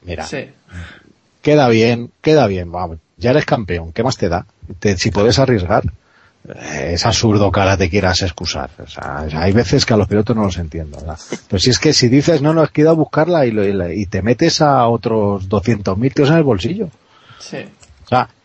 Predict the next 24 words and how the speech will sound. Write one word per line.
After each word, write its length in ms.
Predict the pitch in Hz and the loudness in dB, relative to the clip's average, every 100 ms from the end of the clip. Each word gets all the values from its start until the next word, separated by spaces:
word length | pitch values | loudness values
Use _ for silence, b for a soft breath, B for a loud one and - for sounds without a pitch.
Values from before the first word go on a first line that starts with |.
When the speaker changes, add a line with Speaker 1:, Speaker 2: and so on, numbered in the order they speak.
| _ _ _ | _ _ _
Speaker 1:
claro, 340 | - 139 185 - | 0 2 2 0
eh, 140 | 67 - | -4 -2
a 140 | 120 | 0
Raikkonen 440 | 117 123 151 180 190 | 0 0 2 2 0
se 140 | 185 | 0
le, 220 | 175 170 | 2 0
se 160 | 151 165 | 0 0
le 100 | 147 | 2
criticaba, 760 | 151 147 160 160 175 185 202 - | 0 0 -2 -2 0 0 0 -4
pero 160 | - | -4
porque 320 | 113 98 110 110 | -2 -2 -2 0
entonces 460 | 107 95 135 - | -2 0 0 0
se 80 | 165 | 0
rompían 320 | 147 117 135 | 0 2 2
los 80 | 175 | 0
motores. 520 | 147 123 165 - - _ _ _ _ | -2 -4 -4 -8 -16 _ _ _ _
Y 60 | 98 | -8
decíamos, 340 | 90 98 90 87 | -4 -4 -2 0
"Bueno, 240 | 98 123 | 2 0
es 80 | - | 0
que 260 | 110 113 | 0 0
tienes 240 | 95 98 - | 0 -2 -2
que 100 | 101 | 0
cuidarlos 480 | 104 110 123 139 | 2 2 4 2